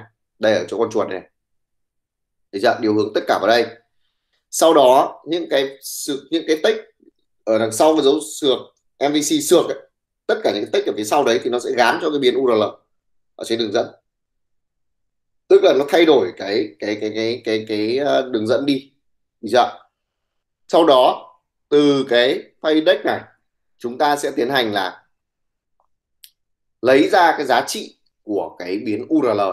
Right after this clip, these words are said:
trên đường dẫn. Đô la get mà, thì lấy trên, lấy giá trị trên đường dẫn ra. Nếu mà có dữ liệu thì, tức là sược M V C, à, M V C sược một cái. Nếu mà không có gì thì nó để, chúng ta để nó là dấu sược như này. Còn nếu mà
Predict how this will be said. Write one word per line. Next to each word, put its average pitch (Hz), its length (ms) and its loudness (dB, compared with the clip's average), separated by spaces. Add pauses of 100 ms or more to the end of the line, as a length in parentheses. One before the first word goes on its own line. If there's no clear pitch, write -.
trên 120 160 -4
đường 95 140 -4
dẫn. 104 180 -4 (440)
Đô 123 100 2
la 139 120 6
get 160 260 0
mà, 107 180 -8
thì 101 60 -6
lấy 104 180 0
trên, 131 160 0
lấy 110 200 0
giá 110 100 2
trị 107 160 -6
trên 117 120 -6
đường 98 140 -6
dẫn 110 140 -4
ra. 127 260 -2 (560)
Nếu 156 200 4
mà 208 280 0
có 135 300 6
dữ 175 140 0
liệu - 360 0
thì, 107 240 -10 (320)
tức 208 120 2
là 196 180 2 (260)
sược 151 300 2 (280)
M 147 160 -4
V - 20 -4
C, 147 260 -6
à, 110 360 0 (280)
M 147 40 -2
V 151 40 0 (380)
C 156 260 -4
sược 151 140 4
một - 160 -10
cái. 113 180 0 (340)
Nếu 143 100 2
mà - 100 0
không 190 180 2
có 156 80 4
gì 143 280 0
thì 113 80 -6
nó 120 100 -4
để, 120 220 0
chúng 113 100 -8
ta 131 60 -2
để 110 180 -2
nó 87 60 -8
là 107 120 -4
dấu 98 320 -6 (220)
sược 107 200 -8
như 117 60 -4
này. 117 160 -2 (240)
Còn 127 140 0
nếu 143 100 2
mà 185 80 2